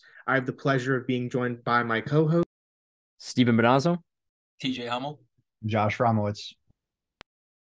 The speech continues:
Speaker 1: Appreciate you gentlemen holding the fort down last week while I was, uh,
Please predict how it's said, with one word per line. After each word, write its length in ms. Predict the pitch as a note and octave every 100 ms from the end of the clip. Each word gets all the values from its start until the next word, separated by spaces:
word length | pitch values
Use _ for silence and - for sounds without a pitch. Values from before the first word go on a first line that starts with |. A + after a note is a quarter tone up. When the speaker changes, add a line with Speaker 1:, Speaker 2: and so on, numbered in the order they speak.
| _ _ _ _ - - _ -
Speaker 1:
Appreciate 560 | D3 F#3 F3 - E3 D#3
you 120 | D#3
gentlemen 480 | C#3+ D3 D3 D3 C#3
holding 380 | C3 C#3+ C3+ C3+
the 80 |
fort 320 | - C3 C3+ C3+
down 300 | C3 C3 B2+
last 340 | B2 A#2+ -
week 320 | B2+ B2 B2
while 180 | B2+ A#2+
I 140 | A#2+
was, 400 | A#2 A#2 A2+ A2
uh, 320 | B2 A#2 A#2